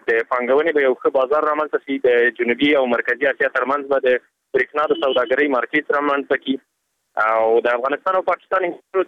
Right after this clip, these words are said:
ترمنځ به دغه د برېښنا کمښت چې په کومه اندازه کې ده، چې دا به د اوړي په موسم کې دا برېښنا انتقالېږي، دا به کم شي.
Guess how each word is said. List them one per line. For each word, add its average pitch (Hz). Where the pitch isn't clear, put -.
ترمنځ 165
به 165
دغه 143
د 143
برېښنا 143
کمښت 151
چې 139
په -
کومه 143
اندازه 123
کې -
ده، 123
چې -
دا 139
به 139
د 131
اوړي 143
په 123
موسم 117
کې 117
دا 117
برېښنا 117
انتقالېږي، 120
دا 156
به 165
کم 165
شي. 143